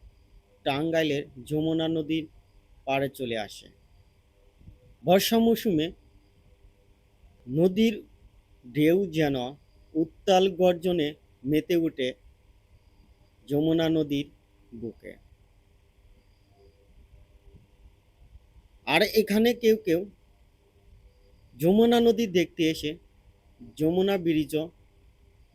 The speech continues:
দেখে আনন্দ উপভোগ করে থাকে। আর যমুনা ব্রিজ দেখতে হলে নৌকায়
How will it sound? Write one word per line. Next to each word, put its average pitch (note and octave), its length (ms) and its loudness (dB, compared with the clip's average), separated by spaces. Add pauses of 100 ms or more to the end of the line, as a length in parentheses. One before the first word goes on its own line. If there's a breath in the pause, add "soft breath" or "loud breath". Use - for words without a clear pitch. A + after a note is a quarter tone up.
(760)
দেখে D#3 360 -4 (160)
আনন্দ D#3 260 -2 (220)
উপভোগ A#2+ 420 -10
করে A#2 240 -8
থাকে। - 240 -20 (500)
আর C3+ 200 -2
যমুনা G#3+ 380 2
ব্রিজ G3+ 300 -2 (220)
দেখতে D3 340 -4
হলে B2 220 -6 (920)
নৌকায় D#3+ 440 0